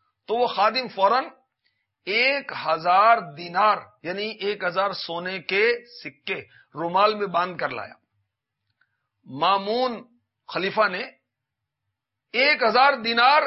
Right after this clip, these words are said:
حضرت سیدنا خطبہ بن خالد رحمت اللہ تعالی علیہ کی خدمت میں بطور نذرانہ پیش کیا۔ آپ نے فرمایا، "الحمدللہ عز و جل،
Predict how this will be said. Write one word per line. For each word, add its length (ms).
حضرت 400
سیدنا 240
خطبہ 340
بن 140
خالد 540
رحمت 380
اللہ 360
تعالی 360
علیہ 180
کی 180
خدمت 400
میں 80
بطور 340
نذرانہ 380
پیش 320
کیا۔ 200
آپ 240
نے 100
فرمایا، 440
"الحمدللہ 680
عز 420
و 160
جل، 240